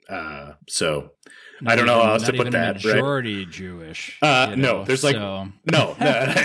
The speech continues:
Speaker 1: it's a spackling.
Speaker 2: <laughs>
Speaker 1: Uh, of course, like,
Speaker 2: Yeah, yeah,
Speaker 1: look
Speaker 2: yeah.
Speaker 1: at the, who's the richest people. <laughs>
Speaker 2: Yeah.
Speaker 1: Like, just look the list up. Vladimir Putin
Speaker 2: Yep.
Speaker 1: is one of 'em. Uh,
Speaker 2: Yep.
Speaker 1: <laughs>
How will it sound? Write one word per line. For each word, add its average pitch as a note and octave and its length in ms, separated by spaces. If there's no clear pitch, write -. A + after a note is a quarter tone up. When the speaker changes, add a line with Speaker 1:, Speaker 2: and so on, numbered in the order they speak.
Speaker 1:
it's E3 160
a E3 40
spackling. G3 1000
Speaker 2:
<laughs> - 140
Speaker 1:
Uh, B2 420
of C3 140
course, - 480
like, G#2 420
Speaker 2:
Yeah, F3 260
yeah, A#2+ 180
Speaker 1:
look A#2+ 100
Speaker 2:
yeah. D3+ 60
Speaker 1:
at G#2 120
the, C3 60
who's C#3 340
the A#2 160
richest C3+ 340
people. G2 580
<laughs> - 40
Speaker 2:
Yeah. D#3 180
Speaker 1:
Like, D3+ 240
just A#2+ 320
look G#2+ 160
the C3+ 100
list D#3 260
up. F#2 220
Vladimir A#2 380
Putin C3 260
Speaker 2:
Yep. C#3+ 80
Speaker 1:
is B2+ 100
one C#3+ 180
of F2 100
'em. F2 180
Uh, G2 320
Speaker 2:
Yep. D#3 240
Speaker 1:
<laughs> E3 640